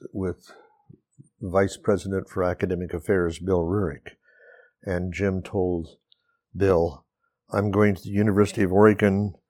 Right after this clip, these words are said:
to work on my doctoral work, and I'll be gone for three years, and I want George to fill in for me."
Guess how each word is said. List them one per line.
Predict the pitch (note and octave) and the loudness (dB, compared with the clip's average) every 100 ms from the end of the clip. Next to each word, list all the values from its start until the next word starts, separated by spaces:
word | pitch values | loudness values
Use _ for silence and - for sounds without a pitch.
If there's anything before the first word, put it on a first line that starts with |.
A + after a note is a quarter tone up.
| _ _ - | _ _ -6
to | G2 | -2
work | F#2 F#2 G#2 | 0 0 0
on | F2+ | 2
my | F#2 E2+ | 2 2
doctoral | E2 F#2+ G#2 - G2 F#2 F2+ | 2 2 2 0 0 2 2
work, | F#2 F2+ - - - _ _ _ - | 0 0 -4 -12 -20 _ _ _ -10
and | F2+ F2+ | -6 -2
I'll | F#2 | -2
be | F#2 F2 | -2 -2
gone | F#2+ F#2+ F2+ | 0 -2 -4
for | F#2+ | -8
three | - G2+ G2+ | -8 -4 -4
years, | F#2+ F#2+ F2+ F2 F2+ - _ _ _ - | -2 0 0 -2 -6 -12 _ _ _ -10
and | F2+ | -4
I | F2+ | -2
want | F2+ F#2 F#2 | -2 -4 -6
George | - G2+ F#2+ F2 E2 - - | -4 0 0 -2 -10 -18 -14
to | F#2+ | -14
fill | - - G#2+ F#2+ | -14 -8 -4 -2
in | F2+ E2+ D#2+ | -2 -6 -12
for | - F2 D#2+ | -12 -10 -10
me." | E2+ - | -10 -12